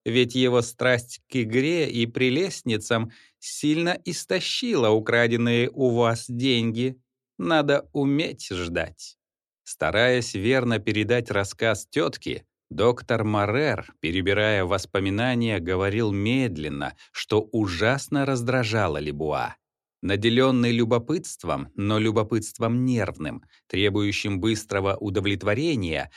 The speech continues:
художник с нетерпением выискивал удобного случая прервать рассказ. "И сколько лет вам пришлось ждать реванша?" "Лишь девятнадцать лет спустя наступило возмездие",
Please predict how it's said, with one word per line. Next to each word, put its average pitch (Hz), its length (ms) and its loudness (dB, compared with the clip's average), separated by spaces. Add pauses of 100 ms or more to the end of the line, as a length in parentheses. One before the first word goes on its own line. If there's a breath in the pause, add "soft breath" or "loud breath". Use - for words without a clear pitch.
(120 loud breath)
художник 143 720 0
с - 120 -10
нетерпением 147 1040 0
выискивал 123 840 -2
удобного 98 600 2
случая 156 680 -2 (200 loud breath)
прервать 113 520 2
рассказ. - 560 -6 (380)
"И 110 160 4
сколько 127 480 2
лет 117 260 4
вам 131 200 4
пришлось 127 540 2
ждать 117 420 2
реванша?" 123 720 0 (540)
"Лишь 101 360 2
девятнадцать 117 1000 0
лет 120 300 2
спустя 117 880 0 (160)
наступило 87 640 -2
возмездие", 82 960 -4